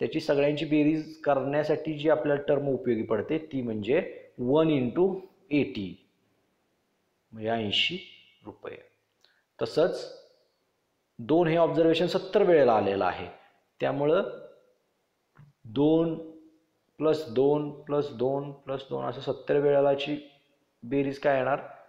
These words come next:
तर टू into seventy, दोन गुणिले सत्तर अशा पद्धतीनं आपल्याला ती value काय होते?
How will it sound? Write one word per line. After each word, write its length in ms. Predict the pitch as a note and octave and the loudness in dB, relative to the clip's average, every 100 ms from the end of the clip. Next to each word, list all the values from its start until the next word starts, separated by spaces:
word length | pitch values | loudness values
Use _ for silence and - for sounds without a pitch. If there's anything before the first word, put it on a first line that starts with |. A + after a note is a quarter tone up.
| _ _ | _ _
तर 60 | C#3+ - D#3+ | -14 -6 0
टू 120 | D#3+ | 2
into 360 | C#3+ A#2+ E3 G#3+ - - _ _ - | 2 0 -2 -2 -6 -18 _ _ -18
seventy, 640 | - A#2 G3 F#3+ - D3 G2 - - _ _ _ _ A#2+ | -2 0 0 -2 0 0 0 -8 -20 _ _ _ _ -12
दोन 280 | A2+ B2 | -6 -6
गुणिले 320 | A#2+ A#2+ A#2 C3 | -4 -4 -4 -4
सत्तर 420 | B2 - - G2+ | -6 -8 -4 -2
अशा 200 | G2+ B2+ | -2 -2
पद्धतीनं 440 | B2+ A#2+ A#2 B2 | -4 -2 -4 -2
आपल्याला 300 | A#2 A#2 A2+ A2+ | -4 -2 -2 -2
ती 60 | A#2 | -4
value 300 | G#2+ G2+ G#2 | -4 -4 -4
काय 160 | G#2 | -4
होते? 260 | G#2 C3+ | -2 0